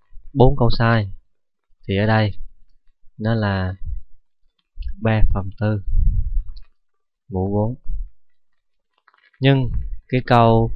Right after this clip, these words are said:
câu đúng nó có thể ở vị trí thứ nhất, vị trí thứ hai, hoặc là tới vị trí số năm. Thì chúng ta sẽ cộng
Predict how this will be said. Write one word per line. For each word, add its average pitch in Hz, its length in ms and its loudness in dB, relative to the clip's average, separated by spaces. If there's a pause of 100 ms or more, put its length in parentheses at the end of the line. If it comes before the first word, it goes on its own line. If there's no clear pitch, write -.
(120)
câu 110 120 0
đúng 131 280 2 (1160)
nó 113 300 -2
có 127 140 2 (100)
thể 101 220 2
ở 110 440 0 (100)
vị 95 220 0
trí 110 60 -2 (100)
thứ 123 120 0
nhất, 127 220 -2 (800)
vị 98 180 4
trí 113 160 -2
thứ 120 100 4
hai, 110 340 2 (920)
hoặc 95 160 -2
là 95 240 -2
tới 117 320 2
vị 95 240 2
trí 113 240 0
số 117 240 4
năm. 113 200 2 (880)
Thì 110 140 0
chúng 110 80 2
ta 113 120 2
sẽ - 200 -2
cộng 101 400 -2